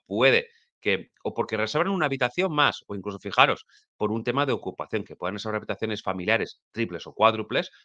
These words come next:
pues el valor medio de esa reserva también se ve de alguna manera influenciado e incrementado. Aquí sí que me gustaría, eh, introducir, eh, pues, lo que os decía anteriormente,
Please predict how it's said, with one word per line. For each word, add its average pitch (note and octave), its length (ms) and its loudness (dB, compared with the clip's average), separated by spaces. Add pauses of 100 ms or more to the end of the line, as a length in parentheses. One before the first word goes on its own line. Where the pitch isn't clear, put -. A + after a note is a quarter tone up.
(120)
pues - 160 -10
el F2+ 80 -6
valor F2 320 -2
medio A2 280 0
de G#2 60 2
esa G#2 200 -2
reserva G#2+ 360 -2
también G2+ 400 0 (300)
se - 160 -4
ve F#2+ 80 2
de A2 80 4
alguna G#2 240 0
manera G#2 300 2
influenciado G#2 760 0 (380)
e G#2 120 0
incrementado. F2+ 760 -2 (360)
Aquí - 180 -8
sí G#3+ 160 -6
que F#3+ 140 2
me E3+ 80 2
gustaría, C#3 540 4 (180)
eh, F2+ 320 -4
introducir, F#2 560 -4 (160)
eh, F2 420 -8
pues, E2 440 -10
lo E2+ 180 -8
que F2+ 140 -10
os F2 100 -8
decía G#2 580 4
anteriormente, G2+ 680 -2